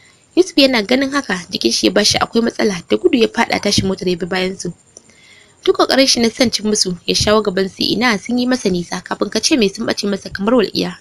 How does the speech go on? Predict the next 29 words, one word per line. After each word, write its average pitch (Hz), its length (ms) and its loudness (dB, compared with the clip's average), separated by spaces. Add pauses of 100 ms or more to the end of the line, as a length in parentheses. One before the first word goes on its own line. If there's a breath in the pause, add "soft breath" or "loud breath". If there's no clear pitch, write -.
Dole 320 180 4
ya - 0 -
yi 220 140 4
fakin 233 320 -4
ya 190 60 -4
fara 208 220 -2
kiran 214 260 -2
Basarake 190 440 -4
hankali 190 340 -6
a - 80 -2
tashi. 180 340 -4 (1160 soft breath)
Munawwa 381 280 2
kan 226 140 2
bata 214 180 0
ma 247 160 2
san 339 180 2
me 277 120 6
suke - 180 -4
yi 214 180 4
ba 185 140 -6
har 254 240 0
aka - 200 -2
je 202 120 2
gidan 196 280 -2 (160)
da 175 80 -2
za 185 160 0
a 170 60 -4
kai 185 160 -6
ta. 175 220 -12